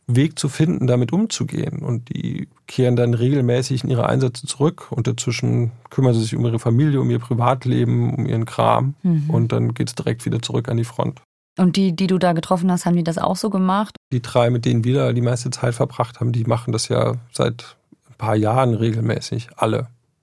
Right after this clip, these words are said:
Speaker 1: Und klar hat man irgendwie, finde ich, denen angemerkt, dass das auch was mit ihnen gemacht hat.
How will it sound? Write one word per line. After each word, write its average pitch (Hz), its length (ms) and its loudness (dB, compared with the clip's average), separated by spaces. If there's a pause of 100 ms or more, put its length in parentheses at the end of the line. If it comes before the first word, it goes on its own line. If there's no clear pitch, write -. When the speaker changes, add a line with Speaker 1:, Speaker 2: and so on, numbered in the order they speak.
(140)
Speaker 1:
Und - 240 -6
klar 139 280 4
hat 139 140 0
man 123 280 0
irgendwie, 120 600 0 (720)
finde 120 320 0
ich, 117 140 -4
denen 117 320 -2
angemerkt, 113 760 0
dass 120 160 -4
das - 440 -6 (340)
auch 127 180 0
was 120 160 0
mit 120 120 -4
ihnen 120 180 2
gemacht 98 380 -2
hat. - 200 -6